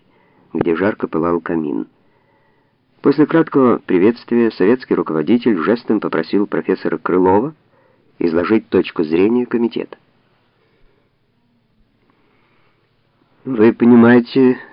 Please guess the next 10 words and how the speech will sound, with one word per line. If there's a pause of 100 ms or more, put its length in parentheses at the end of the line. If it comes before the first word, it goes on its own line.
(340)
товарищ
генеральный
секретарь, (960)
мы
искали,
как
двояко
повлиять
на
мнение